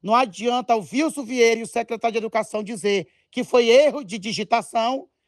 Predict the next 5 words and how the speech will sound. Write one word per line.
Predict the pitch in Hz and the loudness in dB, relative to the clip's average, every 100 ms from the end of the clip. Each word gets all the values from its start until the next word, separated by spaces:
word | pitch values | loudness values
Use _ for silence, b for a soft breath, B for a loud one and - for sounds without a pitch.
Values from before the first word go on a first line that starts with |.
| _ _ | _ _
porque | 214 208 240 | -6 -4 -4
isso | 240 226 | -2 -2
aí | 220 226 | 0 -2
é | |
proposital. | 220 233 285 285 - 254 202 247 - 165 147 165 | -2 2 2 2 0 0 -2 -8 -6 -4 -4 -12